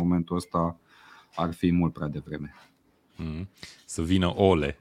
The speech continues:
Speaker 2: domne, ne scrie David Pap. Ole are cotă douăzeci și unu, ca fapt divers.
Speaker 1: Ole, Ola.
Speaker 2: Rafa Benitez, ca să, ca să mai citesc niște nume care au antrenat recent în Premier League. Rafa Benitez are cotă șaptesprezece,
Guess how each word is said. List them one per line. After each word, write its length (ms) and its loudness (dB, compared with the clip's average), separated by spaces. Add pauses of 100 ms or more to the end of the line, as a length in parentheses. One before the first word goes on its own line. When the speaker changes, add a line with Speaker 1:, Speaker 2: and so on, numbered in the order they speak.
(140)
Speaker 2:
domne, 460 -6
ne 120 -8
scrie 300 -6
David 340 -6
Pap. 380 -6
Ole 260 2
are 240 4
cotă 320 -6
douăzeci 360 0
și 80 -8
unu, 300 -6 (160)
ca 100 -8
fapt 320 -8
divers. 300 0
Speaker 1:
Ole, 120 4
Ola. 380 4 (640)
Speaker 2:
Rafa 500 2
Benitez, 680 0
ca 200 -2
să, 160 -4 (100)
ca 100 0
să 140 -4
mai 120 4
citesc 320 -4
niște 260 -2
nume 300 0
care 200 0
au 100 2
antrenat 400 -2
recent 380 -6
în 80 -8
Premier 360 -6
League. 200 -4
Rafa 260 2
Benitez 500 -2
are 140 0
cotă 280 -6
șaptesprezece, 960 -2